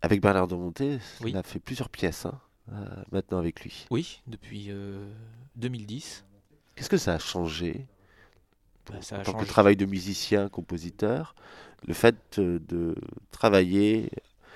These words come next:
Speaker 1: avec un danseur ?
Speaker 2: Travailler, euh, la musique avec un danseur, ça veut dire que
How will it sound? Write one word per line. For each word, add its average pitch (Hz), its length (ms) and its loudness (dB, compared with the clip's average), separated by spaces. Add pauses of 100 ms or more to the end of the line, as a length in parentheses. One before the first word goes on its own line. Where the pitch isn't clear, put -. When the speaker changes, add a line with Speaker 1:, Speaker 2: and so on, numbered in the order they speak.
(220)
Speaker 1:
avec 101 760 6
un 95 100 -4
danseur ? 85 480 -8 (600)
Speaker 2:
Travailler, 147 600 4
euh, 123 200 2
la 120 120 2
musique 120 520 -4
avec 107 240 -4
un 113 80 0
danseur, 135 580 -2 (1400)
ça 131 220 -2
veut 113 160 0
dire 135 220 0 (120)
que 107 420 4